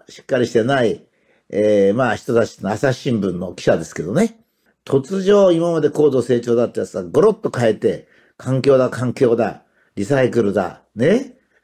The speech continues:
<laughs> もう全然関係ないけど、彼らは経済もわからない、政治も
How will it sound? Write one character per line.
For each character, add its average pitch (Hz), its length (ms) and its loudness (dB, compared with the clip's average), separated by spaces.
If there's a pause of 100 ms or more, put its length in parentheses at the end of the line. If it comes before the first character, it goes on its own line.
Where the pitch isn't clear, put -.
(120)
<laughs> - 380 -8
も 117 100 -2
う 110 40 0
全 196 320 2
然 202 280 0
関 180 180 0
係 180 80 0
な 175 120 0
い 156 60 -2
け 139 60 2
ど、 113 200 -2 (260)
彼 202 220 2
ら 160 160 4
は 123 280 -2 (460)
経 202 260 4
済 165 240 2
も 127 100 0
わ 127 120 2
か 131 100 -2
ら 139 100 2
な 120 140 -2
い、 107 40 0
政 175 320 2
治 165 60 -2
も 170 140 2